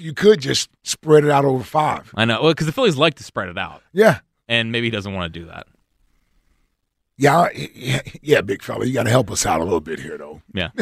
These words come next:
Speaker 1: <laughs> I mean, if you, if the one twenty, 'cause here's the thing, he's not getting another deal after that one, right?
Speaker 2: Well, if
Speaker 1: So
Speaker 2: it's
Speaker 1: say
Speaker 2: thir-
Speaker 1: if they gave him three years, one twenty.
Speaker 2: He probably thinks he would get another deal after that.
Speaker 1: Yeah, but what's that gonna look like?
Speaker 2: Nah, I, I don't know.
Speaker 1: At thirty-seven, thirty-eight years old.
Speaker 2: Yeah, I don't know.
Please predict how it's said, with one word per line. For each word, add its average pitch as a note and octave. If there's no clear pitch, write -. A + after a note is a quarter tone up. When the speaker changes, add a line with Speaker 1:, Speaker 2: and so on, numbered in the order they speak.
Speaker 1:
<laughs> -
I B3+
mean, F#3
if D#3+
you, F#3+
if F#3
the D3+
one G3+
twenty, G3+
'cause E3
here's A#3+
the G#3+
thing, G3
he's D#3+
not G#3+
getting F3+
another D#3+
deal D3
after D#3
that F2
one, F#2
right? B2
Speaker 2:
Well, F3+
if E3+
Speaker 1:
So G3
Speaker 2:
it's F#3+
Speaker 1:
say A#3+
Speaker 2:
thir- -
Speaker 1:
if A#3
they A3+
gave G#3+
him F#3+
three G3+
years, E3+
one D#3
twenty. D#3
Speaker 2:
He C#3+
probably E3+
thinks D#3
he G#2+
would F#2+
get F2+
another E2+
deal D#2+
after D#2+
that. D#2+
Speaker 1:
Yeah, A3
but E3
what's A#3+
that -
gonna C#3+
look A#2+
like? -
Speaker 2:
Nah, E2
I, D2+
I D#2+
don't D#2+
know. E2+
Speaker 1:
At C3+
thirty-seven, E3
thirty-eight E3+
years D3
old. D3+
Speaker 2:
Yeah, G2
I G#2+
don't A#2
know. A#2